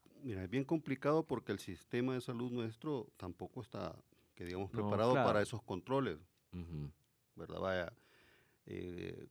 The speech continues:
Speaker 1: vaya, como en España, por ejemplo, ahí los equipos estaban en la obligación de reportar los casos a la liga y todo, pero la liga no tiene ni un delegado en cada equipo por ese tema, por ejemplo. Entonces,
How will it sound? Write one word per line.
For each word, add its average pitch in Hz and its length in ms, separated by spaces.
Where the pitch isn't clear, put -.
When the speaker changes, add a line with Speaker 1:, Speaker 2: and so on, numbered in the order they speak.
Speaker 1:
vaya, 104 200
como 101 180
en 101 80
España, 127 420
por - 220
ejemplo, 98 560
ahí 98 160
los 131 180
equipos 135 440
estaban 120 540
en 101 100
la 104 60
obligación 107 440
de 117 80
reportar 104 560
los 98 160
casos 101 440
a 85 40
la 90 100
liga 113 280
y 110 40
todo, 131 320
pero 95 180
la 87 100
liga 87 220
no 147 120
tiene 156 200
ni 143 60
un 131 80
delegado 107 400
en 92 80
cada 107 180
equipo - 440
por 101 160
ese 98 160
tema, 139 280
por 87 180
ejemplo. 110 400
Entonces, - 280